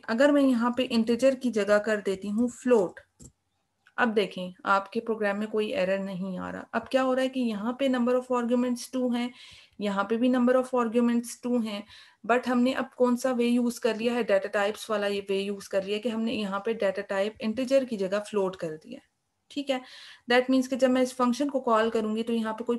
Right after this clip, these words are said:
पॉइंट वाली वैल्यू भेजूंगी तो ये वाला फंक्शन एग्जीक्यूट होगा, और अगर मैं सिंपल दोनों इंटीजर्स भेजूंगी तो हमारे पास ये वाला एग्जीक्यूट होगा।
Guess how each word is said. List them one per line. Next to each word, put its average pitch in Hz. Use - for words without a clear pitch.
पॉइंट 214
वाली 240
वैल्यू 220
भेजूंगी 214
तो 214
ये 190
वाला 208
फंक्शन 247
एग्जीक्यूट 240
होगा, 226
और 214
अगर 208
मैं 220
सिंपल 233
दोनों 202
इंटीजर्स 233
भेजूंगी 208
तो 240
हमारे 226
पास 254
ये 277
वाला 190
एग्जीक्यूट 175
होगा। 156